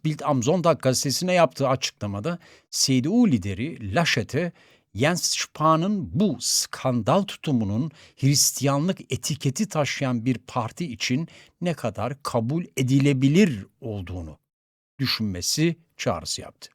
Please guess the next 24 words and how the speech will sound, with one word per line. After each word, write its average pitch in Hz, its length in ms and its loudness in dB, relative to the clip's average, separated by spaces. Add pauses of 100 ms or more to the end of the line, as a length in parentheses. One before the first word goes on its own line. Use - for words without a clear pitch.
(760)
Parlamentoda 160 560 2
konuya 185 300 0
ilişkin 185 400 0
bir 190 80 2
hükümet 202 400 0
açıklaması 117 640 -2
yapılmasını 127 580 0
talep 98 300 -2
eden 107 200 -4
Sol 143 320 -4
Parti'den 131 640 2 (600)
Jan 110 480 0
Korte 151 440 0
ise 139 380 -2 (500)
başbakanın 101 680 -4
da 147 260 2
bu 160 380 -4
skandal 110 800 0
bakan 117 320 0
hakkında 139 720 -2
açıklama 117 480 -4
yapması 92 440 -8
gerekir 85 400 -16
dedi. - 180 -18